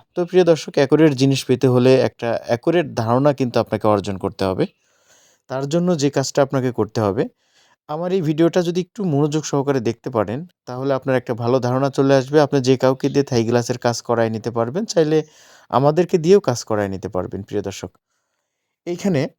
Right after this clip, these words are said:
আমি আপনাদেরকে প্রত্যেকটা বিষয়ের উপর আলোচনা করে আমি, আহ, আপনাদেরকে ধারণা দিব।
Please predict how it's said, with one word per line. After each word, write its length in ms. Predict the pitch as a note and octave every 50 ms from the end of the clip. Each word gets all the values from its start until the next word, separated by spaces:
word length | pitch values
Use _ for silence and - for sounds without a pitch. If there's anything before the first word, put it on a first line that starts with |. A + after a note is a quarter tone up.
| _ _ _ _ _ _ -
আমি 200 | C3 C3 C3+ C#3
আপনাদেরকে 480 | C3+ C3 - C#3 B2+ C#3 C3 - C#3 C3
প্রত্যেকটা 720 | - - F3+ - _ - F3+ - - F#3 F3+ E3 G2+ B2+
বিষয়ের 440 | A#2+ C3 B2+ - - D3 C#3 C3 B2+
উপর 320 | A2 A#2+ A#2+ A#2 A2+ G#2
আলোচনা 440 | - G#2+ G#2+ A2 A2 - A2+ A2 A2
করে 280 | - A2+ G#2+ A2 A2
আমি, 320 | G#2+ G#2 G#2 G#2 G2+ F#2 - -
আহ, 120 | G2+ G2
আপনাদেরকে 420 | F#2+ - - G2+ G2+ G2+ G2+ G#2+
ধারণা 300 | G2+ G#2+ G#2 G#2+ G#2+ A2
দিব। 240 | F#2 F#2+ G#2 C#3+ G#3